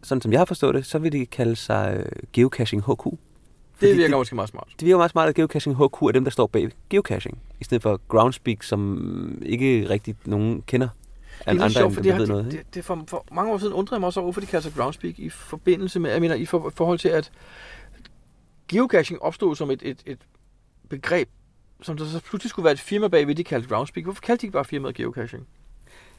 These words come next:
Speaker 1: Det er et godt spørgsmål. Jeg ved ikke, jamen, geocaching på det tidspunkt var vel så nyt, at de i princippet godt kunne have taget patent på navnet, går
Speaker 2: Ja,
Speaker 1: jeg ud
Speaker 2: det er
Speaker 1: fra.
Speaker 2: det, jeg mener.
Speaker 1: Ja.
Speaker 2: Det har de jo nok også gjort sidenhen, jo.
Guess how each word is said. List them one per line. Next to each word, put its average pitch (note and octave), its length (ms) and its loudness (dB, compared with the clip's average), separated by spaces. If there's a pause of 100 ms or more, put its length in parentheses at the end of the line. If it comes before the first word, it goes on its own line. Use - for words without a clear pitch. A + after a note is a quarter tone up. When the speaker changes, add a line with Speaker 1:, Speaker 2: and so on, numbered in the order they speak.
(140)
Speaker 1:
Det - 140 -16
er D#3+ 60 0
et D#3+ 60 -2
godt E3 120 6
spørgsmål. C#3 480 0 (440)
Jeg C#3 100 10
ved C#3+ 80 10
ikke, D3 180 4
jamen, G#2+ 200 4
geocaching B2+ 500 6 (320)
på - 80 0
det C3+ 120 2
tidspunkt - 580 0
var G#2 100 10
vel A2+ 160 6
så A#2 120 0
nyt, A#2 140 4
at A2 140 4
de G#2 60 -4 (100)
i G#2 100 -2
princippet C3+ 340 0
godt - 160 6
kunne B2 160 2
have G2 80 4
taget F#2 260 0
patent - 300 -2
på - 80 -4
navnet, G#2 360 -2
går F3+ 80 2
Speaker 2:
Ja, G3+ 40 4
Speaker 1:
jeg - 60 4
ud A3+ 40 -2
Speaker 2:
det A3 40 -4
er - 20 -6
Speaker 1:
fra. G#3+ 100 2
Speaker 2:
det, B3 60 -4
jeg B3 80 -8
mener. A#3 120 -14 (200)
Speaker 1:
Ja. - 100 0 (180)
Speaker 2:
Det C#3 100 -4
har C3 80 -2
de E3+ 60 0
jo E3+ 80 0
nok A2+ 160 -4
også A#2+ 120 -12
gjort B2+ 160 -8
sidenhen, C#3 320 -12
jo. A#2+ 100 -14